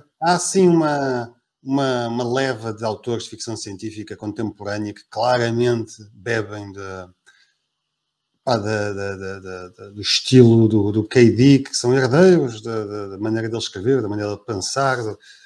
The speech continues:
<clears throat> ou, ou não é assim tão fácil de identificar?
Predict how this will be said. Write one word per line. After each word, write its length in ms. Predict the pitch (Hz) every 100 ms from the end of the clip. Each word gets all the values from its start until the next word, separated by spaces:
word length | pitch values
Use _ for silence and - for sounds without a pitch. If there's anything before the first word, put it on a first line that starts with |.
| _ _ _ _
<clears throat> 680 | - 110 101 - _ _ _
ou, 300 | 127 127 131
ou 60 | 131
não 140 | 131
é 80 | 131
assim 320 | 123 - 120
tão 160 | 117 113
fácil 320 | - 123 131
de 80 | 117
identificar? 680 | 110 107 - 110 90 82